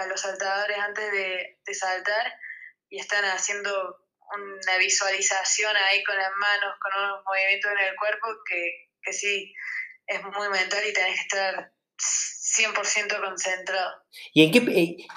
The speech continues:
Speaker 2: en qué piensa María Paz Milani ahí? Si se puede saber, digo, ¿no? ¿Qué, qué,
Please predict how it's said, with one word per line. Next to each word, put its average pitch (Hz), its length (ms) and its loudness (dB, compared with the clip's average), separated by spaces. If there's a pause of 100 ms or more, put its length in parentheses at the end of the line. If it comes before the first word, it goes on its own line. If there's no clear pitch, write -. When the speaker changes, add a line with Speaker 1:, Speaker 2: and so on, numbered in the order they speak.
(100)
Speaker 2:
en 151 60 4
qué 226 100 6
piensa 185 400 10
María 139 260 12
Paz 135 180 8
Milani 131 420 10
ahí? 117 200 6
Si 117 140 -4
se 120 100 -2
puede - 180 12
saber, 131 380 12
digo, 117 240 8
¿no? 175 520 2
¿Qué, 131 140 -10
qué, 135 140 -10